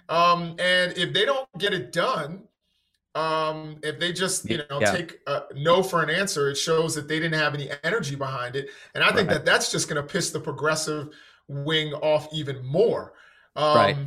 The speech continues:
Speaker 1: I think
Speaker 2: Or,
Speaker 1: that
Speaker 2: or
Speaker 1: there
Speaker 2: you
Speaker 1: are a
Speaker 2: blow
Speaker 1: lot of
Speaker 2: up, or
Speaker 1: things
Speaker 2: you, or you blow up the filibuster to change everything. Uh, now, speaking of that,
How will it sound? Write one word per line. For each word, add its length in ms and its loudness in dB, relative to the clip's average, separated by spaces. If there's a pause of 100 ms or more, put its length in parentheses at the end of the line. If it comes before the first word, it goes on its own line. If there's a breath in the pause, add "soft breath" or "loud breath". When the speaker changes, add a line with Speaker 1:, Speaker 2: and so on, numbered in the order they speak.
(360)
Speaker 1:
I 100 4
think 180 6
Speaker 2:
Or, 20 6
Speaker 1:
that 60 8
Speaker 2:
or 40 10
Speaker 1:
there 20 12
Speaker 2:
you 60 12
Speaker 1:
are 40 6
a 40 2
Speaker 2:
blow 120 8
Speaker 1:
lot 140 10
of 40 -2
Speaker 2:
up, 60 -6
or 160 4
Speaker 1:
things 160 0
Speaker 2:
you, 60 -14 (600)
or 80 2
you 80 2
blow 200 2
up 100 -2
the 80 -2
filibuster 600 -2
to 80 -8
change 280 -4
everything. 420 -4 (240)
Uh, 680 0
now, 160 0
speaking 380 -2
of 80 -4
that, 240 -4